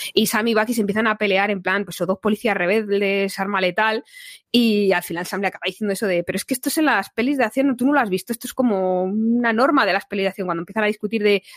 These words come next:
"No, había que ir a la derecha, a la izquierda", tal, y de repente Sharon dice, "A ver, por favor, señores,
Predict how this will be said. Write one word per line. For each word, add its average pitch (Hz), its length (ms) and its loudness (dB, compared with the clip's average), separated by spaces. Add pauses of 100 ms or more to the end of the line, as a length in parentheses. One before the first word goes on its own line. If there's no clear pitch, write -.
"No, 254 80 2
había 269 120 4
que 269 80 2
ir 302 60 2
a 302 40 4
la 269 60 4
derecha, 262 240 0
a - 20 4
la 233 40 4
izquierda", 240 340 0
tal, 254 120 -2
y 196 60 -4
de 190 60 2
repente 185 280 -4
Sharon 214 220 -2
dice, 190 140 -4
"A 170 60 0
ver, 180 120 0
por 175 120 -14
favor, 165 320 -6
señores, 170 520 -6